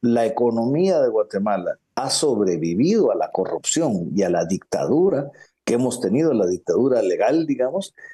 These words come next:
gracias a las remesas, a las transferencias. Las remesas representan un ingreso de divisas mayor que todas las exportaciones juntas. Entonces, claro, esto mantiene a flote la, la moneda nacional, el quetzal,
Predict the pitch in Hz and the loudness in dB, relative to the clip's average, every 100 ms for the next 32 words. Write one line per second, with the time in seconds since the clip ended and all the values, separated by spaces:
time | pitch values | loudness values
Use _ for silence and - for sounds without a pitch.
0 | - _ 135 170 185 147 117 101 92 101 | -20 _ -6 -2 -2 -2 0 0 -2 -2
1 | 123 185 98 87 90 87 - 95 82 101 | 0 0 -2 -2 -2 -2 -2 -2 0 0
2 | 156 151 95 101 92 117 151 156 135 113 | 0 0 2 2 2 0 0 0 0 -2
3 | 95 101 147 147 131 131 127 120 110 123 | -2 -2 0 -2 -2 0 2 2 2 2
4 | 151 147 110 104 110 151 - 123 104 101 | 2 2 2 2 2 0 0 -2 0 0
5 | 95 101 127 185 - - - - 113 156 | 2 2 0 0 -4 -18 -10 -6 -2 0
6 | 170 135 110 98 - 92 - - 131 123 | 2 2 -2 -6 -4 -4 -2 -2 -2 -2
7 | - 143 127 - - - - - - _ | -2 -4 -4 -6 -8 -10 -16 -16 -18 _
8 | - 101 131 139 135 127 131 147 110 92 | -4 -2 0 2 4 2 0 0 -2 -2
9 | 131 135 127 92 117 135 139 110 80 67 | 0 2 0 0 0 0 0 -2 -2 -8
10 | - 85 87 85 113 120 110 - 92 110 | -10 -10 -6 -2 0 0 0 -2 -2 -2
11 | 180 180 - - 117 120 143 | -2 -2 -6 -4 -4 0 0